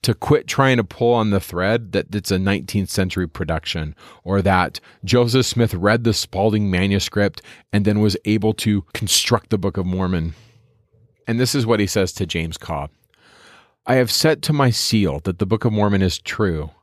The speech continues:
that it's a true divine record, and it will require more evidence than I have ever seen to ever shake me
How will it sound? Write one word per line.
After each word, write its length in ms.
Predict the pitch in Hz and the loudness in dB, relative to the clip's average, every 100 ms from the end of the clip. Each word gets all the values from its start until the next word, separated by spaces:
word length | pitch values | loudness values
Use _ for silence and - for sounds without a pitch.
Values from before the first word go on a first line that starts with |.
| _ _ - | _ _ -2
that 140 | 104 | 0
it's 120 | 107 104 | 2 0
a 40 | |
true 300 | - - 139 | -2 0 2
divine 380 | 127 107 107 98 | 2 2 2 2
record, 460 | 92 90 71 71 - _ | 0 0 -4 -8 -14 _
and 100 | 104 | -2
it 80 | 107 | 0
will 120 | 110 | 2
require 340 | 113 - 127 110 | 0 2 2 4
more 280 | 101 120 131 | 2 2 2
evidence 520 | 107 101 104 90 - | 2 2 2 0 -4
than 200 | 101 98 | -2 0
I 60 | |
have 200 | 95 92 - | 0 0 0
ever 240 | 104 113 | 0 2
seen 340 | - 95 90 85 | 0 0 0 -2
to 200 | - 101 | -6 -2
ever 180 | 98 | 0
shake 360 | 95 - 98 - | 0 0 -2 0
me 280 | 90 87 | -2 -2